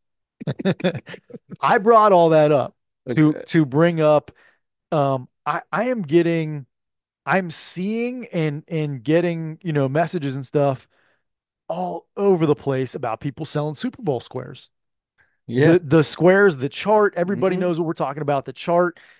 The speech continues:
Speaker 1: and you, you, you sign up, you pay twenty bucks, twenty-five bucks, fifty bucks,
Speaker 2: Hundred
Speaker 1: whatever.
Speaker 2: bucks, two hundred
Speaker 1: Oh,
Speaker 2: bucks.
Speaker 1: yeah.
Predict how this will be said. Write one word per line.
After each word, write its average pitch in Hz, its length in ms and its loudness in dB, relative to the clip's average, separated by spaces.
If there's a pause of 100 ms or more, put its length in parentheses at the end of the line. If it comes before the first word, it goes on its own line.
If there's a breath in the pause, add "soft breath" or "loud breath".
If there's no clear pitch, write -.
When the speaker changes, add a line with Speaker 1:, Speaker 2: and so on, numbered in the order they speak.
Speaker 1:
and 139 200 -10
you, 135 260 -8
you, 131 180 -2
you 117 200 -6
sign 175 380 0
up, 165 220 0
you 131 80 -12
pay 170 300 2
twenty 180 320 -10
bucks, 165 320 0
twenty-five 170 480 -2
bucks, 165 260 -2
fifty 175 320 -8
bucks, 165 380 -2
Speaker 2:
Hundred 160 300 0
Speaker 1:
whatever. 156 120 -8
Speaker 2:
bucks, 160 340 0
two 190 320 0
hundred 170 280 -6
Speaker 1:
Oh, 151 40 -16
Speaker 2:
bucks. 156 340 -2
Speaker 1:
yeah. 139 120 -4